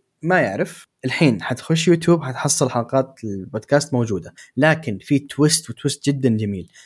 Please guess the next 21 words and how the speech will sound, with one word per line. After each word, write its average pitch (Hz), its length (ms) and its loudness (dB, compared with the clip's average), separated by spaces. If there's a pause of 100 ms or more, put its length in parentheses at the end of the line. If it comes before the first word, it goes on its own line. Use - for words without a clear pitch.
(160)
إن 160 320 2 (100)
الحين 147 280 2
بدل 143 180 4
ما 143 160 4
تبحث 165 380 -2
عن 135 100 0
المصادر 139 540 2
أو 110 60 -2
تبحث 139 340 -4
عن 123 160 0
الأنميات 123 460 2
اللي - 120 -16
جالسين 120 260 -4
نتكلم 123 420 0
عنها 127 340 0
أو 107 120 -6
عن 98 180 -8
الأفلام 131 460 0
اللي 131 100 2
جالسين 131 300 0
نذكرها 131 520 -2